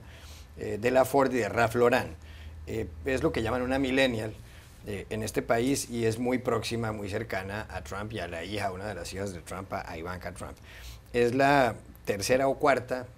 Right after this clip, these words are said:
eh, que ocupa este cargo, porque ahí estuvieron primero Mike Dubke, luego el famoso Anthony Scaramucci. Parece que temporalmente, antes de Scaramucci, por, por muy pocas horas, ese cargo lo ocupó Sean Spicer. La pregunta que se hace mucha gente es si,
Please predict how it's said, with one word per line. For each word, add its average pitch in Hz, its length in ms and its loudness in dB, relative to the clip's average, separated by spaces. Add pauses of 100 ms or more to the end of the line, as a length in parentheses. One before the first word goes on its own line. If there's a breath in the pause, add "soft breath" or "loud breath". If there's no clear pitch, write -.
(160)
eh, 87 180 -8
que 98 80 -6
ocupa 110 320 -2
este 117 220 0
cargo, 120 320 2
porque 107 240 -4
ahí 104 100 -2
estuvieron 123 420 0
primero 113 360 -2
Mike 120 240 0
Dubke, 135 400 2
luego 113 260 6
el 120 120 2
famoso 113 460 2
Anthony 123 360 4
Scaramucci. 117 640 0 (540 loud breath)
Parece 127 360 4
que 131 80 -8
temporalmente, 113 840 -2
antes 113 300 -4
de 113 40 -2
Scaramucci, 98 640 -4
por, 95 280 -8
por 87 180 -10
muy 98 160 -6
pocas 104 320 -4
horas, 104 260 -4
ese 98 260 -6
cargo 104 280 -2
lo 104 80 -4
ocupó 87 320 -6
Sean 101 240 -2
Spicer. - 420 -2 (400 loud breath)
La 131 140 0
pregunta 131 280 2
que 156 80 -2
se 131 60 4
hace 123 140 2
mucha 143 260 -2
gente 143 240 0
es 131 80 2
si, 147 260 2